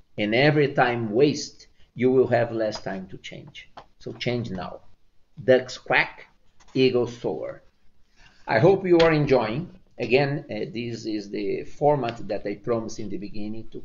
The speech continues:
bring the real stories, other stories that, uh, make a change. And, uh, I hope you are enjoying. If you are, please share with others.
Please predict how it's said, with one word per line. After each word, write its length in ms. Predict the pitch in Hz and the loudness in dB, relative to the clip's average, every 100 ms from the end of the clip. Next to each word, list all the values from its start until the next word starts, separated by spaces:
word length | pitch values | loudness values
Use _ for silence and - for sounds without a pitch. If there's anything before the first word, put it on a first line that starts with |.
| - | -10
bring 220 | 110 113 | -8 -8
the 220 | - 95 - - | -8 -10 -14 0
real 240 | 156 160 | 4 6
stories, 600 | 127 - 110 117 117 113 - | 4 0 0 0 0 -4 -8
other 380 | - 151 151 | -6 -4 -2
stories 680 | 143 - 139 131 131 123 110 | -4 -4 0 2 2 0 -6
that, 300 | - 117 107 | -2 -2 -2
uh, 320 | 113 110 107 104 - - | -2 -2 -4 -8 -18 -14
make 240 | - 127 120 | -4 -4 -4
a 60 | |
change. 520 | - - 117 131 - - - - - - | -6 -6 -6 -6 -12 -18 -20 -20 -18 -8
And, 400 | 110 113 113 110 | -6 -6 -6 -6
uh, 500 | 107 107 110 107 113 | -4 -4 -6 -6 -2
I 60 | |
hope 220 | 127 170 | 0 2
you 120 | 160 139 | 2 0
are 60 | |
enjoying. 480 | 131 113 104 117 139 | 0 0 0 -2 -8
If 200 | 143 147 | -6 -4
you 180 | 156 139 | 0 4
are, 260 | 110 117 127 | 4 4 0
please 200 | 139 135 | -6 -6
share 300 | - 151 156 | 0 2 2
with 240 | 143 127 | 0 -2
others. 540 | 123 113 113 120 117 | 2 2 0 -4 -6